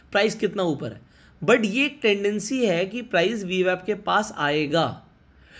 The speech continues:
तो अगर आप इस चीज़ को समझ रहे हैं यहाँ पर, तो आप इस स्ट्रैटेजी को काफ़ी हद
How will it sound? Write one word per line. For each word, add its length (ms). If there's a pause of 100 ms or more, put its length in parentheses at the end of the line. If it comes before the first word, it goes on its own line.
(180)
तो 100
अगर 520
आप 380
इस 200
चीज़ 180
को 140
समझ 360
रहे 220
हैं 180
यहाँ 160
पर, 240
तो 380
आप 320 (240)
इस 140
स्ट्रैटेजी 500
को 100
काफ़ी 320
हद 80